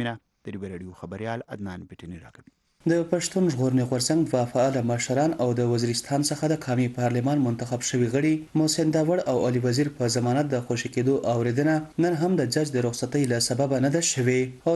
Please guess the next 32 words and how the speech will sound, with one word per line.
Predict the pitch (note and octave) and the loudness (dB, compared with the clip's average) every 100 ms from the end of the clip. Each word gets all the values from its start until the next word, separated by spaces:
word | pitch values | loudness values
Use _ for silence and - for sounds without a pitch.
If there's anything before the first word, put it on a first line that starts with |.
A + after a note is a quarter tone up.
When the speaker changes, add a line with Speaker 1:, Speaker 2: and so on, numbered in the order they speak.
| E3+ | 2
Speaker 2:
د | E3+ | 0
شمالي | E3 E3+ F#3 | 0 2 2
وزیرستان | F3 E3 E3 - F#3 - | 2 2 0 0 -2 0
عدالت | B2 B2 C3+ - - | 0 2 0 -4 -4
قاضي | A#2+ A#2 D#3 D#3+ E3 - | -2 0 2 2 0 -2
د | E3 F3 | 0 2
دوی | G3 | 2
د | G3 B2+ | 2 2
اوریدنې | B2 B2+ C#3+ C3 | 2 4 2 2
لپاره | A#2+ C#3 D3 D#3 | 2 0 0 2
د | B2 - A#2+ | 0 2 0
اګست | C#3 C#3+ - | 0 -2 -2
ولسمه | A#2 A#2 - D#3+ D#3+ D#3+ D#3+ | 0 0 2 2 0 0 0
بله | F3 B2+ | 2 0
نیټه | B2+ D#3 C#3 - | 0 0 -2 0
ټاکلې | F3+ F#3 B2 B2 | -2 -2 0 0
ده. | C3 C3 C3+ C3+ E3+ | 2 2 0 0 -2
دا | F3 | 0
په | F3 | 0
داسې | F3+ F3 E3+ | 0 0 2
حال | F3 F#3+ | 2 2
چې | G3 F#3+ | 0 0
تېره | C#3+ C#3+ | 0 2
ورځ | C#3+ D#3 F3 | 2 0 -2
د | E3+ | 0
پښتون | B2 B2 C#3+ C3 | -2 -2 0 0
ژغورنې | A#2+ B2 B2 B2 | 2 2 2 2
غورځنګ | A#2+ C3+ C3+ | 0 2 2
مشر | C#3+ F3 E3 B2 | 2 2 2 2
منظور | A#2 B2+ B2+ | 2 0 0
پښتین | A#2+ A#2+ - D#3 E3 - | -2 0 0 0 0 -2
په | E3 E3 | 0 2